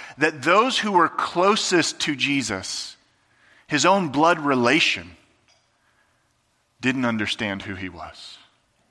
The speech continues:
And he shows us that the scholars of the day, the ones who were schooled in the Old Testament scriptures, the ones who knew the prophecies about the Messiah,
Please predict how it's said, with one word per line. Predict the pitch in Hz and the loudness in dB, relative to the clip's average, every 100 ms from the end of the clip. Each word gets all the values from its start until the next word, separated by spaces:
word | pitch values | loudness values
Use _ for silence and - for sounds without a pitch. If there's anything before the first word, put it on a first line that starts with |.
| _ _ _ _ _ - - - | _ _ _ _ _ -20 -10 -2
And | 156 | 0
he | 175 | 2
shows | - 190 233 156 | 4 6 6 6
us | 135 127 | 4 4
that | - 151 151 135 | 4 4 2 2
the | 151 147 151 - - _ _ _ _ _ _ | 4 4 2 -14 -20 _ _ _ _ _ _
scholars | - - - 185 185 233 185 117 104 - - - _ _ _ _ _ - | -2 0 4 4 6 6 4 2 -2 -6 -8 -12 _ _ _ _ _ -2
of | 151 156 139 | 0 2 2
the | 147 | 0
day, | 147 170 135 101 - _ _ _ _ _ _ - - - | 4 4 2 -2 -10 _ _ _ _ _ _ -20 -20 -4
the | 139 170 | 2 4
ones | 190 226 214 | 4 2 -2
who | 233 | 0
were | 214 185 | 2 2
schooled | - - - 202 247 254 202 | 2 -4 -4 -2 2 4 4
in | 185 202 214 208 | 4 2 2 2
the | 185 | 2
Old | 196 208 208 | 4 4 2
Testament | 196 190 185 185 175 | 0 0 0 -4 -2
scriptures, | - - 202 - 131 113 | -2 0 0 0 -4 -2
the | 165 | 2
ones | 202 208 | 2 0
who | 180 | -4
knew | 175 240 | -2 0
the | 277 | 0
prophecies | - 202 240 254 196 147 127 | 0 4 4 2 -2 0 0
about | 135 147 226 | 2 4 4
the | 254 | 2
Messiah, | 190 - 139 113 98 | 0 2 2 4 2